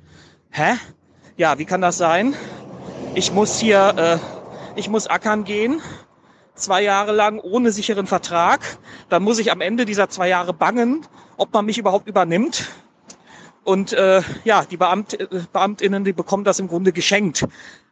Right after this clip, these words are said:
Wie gesagt, das ist aus der Außenperspektive. Das ist nicht ganz so einfach, ist es mir auch klar, ja. Das zum einen. Also,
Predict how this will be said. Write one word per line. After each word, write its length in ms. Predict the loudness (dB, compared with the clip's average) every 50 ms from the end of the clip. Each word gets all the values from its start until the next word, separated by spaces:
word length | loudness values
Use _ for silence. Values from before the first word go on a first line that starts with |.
| _ 0
Wie 120 | 0 2
gesagt, 320 | 2 4 2 2 0 0 -8
das 80 | -8
ist 100 | -4 -4
aus 140 | -4 0 2
der 100 | 2 2
Außenperspektive. 840 | 2 0 -2 -4 -4 -2 -2 -4 -4 -8 -12 -10 -6 -6 -6 -4 -6
Das 160 | -6 -4 -4
ist 200 | -2 -2 -2 -2
nicht 400 | -2 -2 -4 -2 -6 -6 -8 -8 -10 _ _ -20 -20 _ _ _ _ _ _
ganz 220 | 0 0 0 2 2
so 100 | 2 4
einfach, 300 | 4 2 2 0 -2 0
ist 140 | -2 -2
es 100 | -2 -4
mir 160 | -2 -2 0 0
auch 200 | 0 -4 -6 -6
klar, 320 | -4 -4 -4 -4 -4 -8 -14 -16 -20 _ -8 -2
ja. 240 | 0 2 2 0 -2 -10 -18 _ _ _ -20 -20 -20 -20 -20 -20 -20 -20 _ _ _
Das 220 | -2 -2 -2 0 -2
zum 160 | -4 -2 0
einen. 540 | 0 0 2 2 2 2 0 0 -2 -8 -18 -20 -20 -20 -20 -20 -20 _ _ _ _ _ _ _ _ _ _ _ _ _ _
Also, 440 | -6 0 0 0 4 4 2 2 2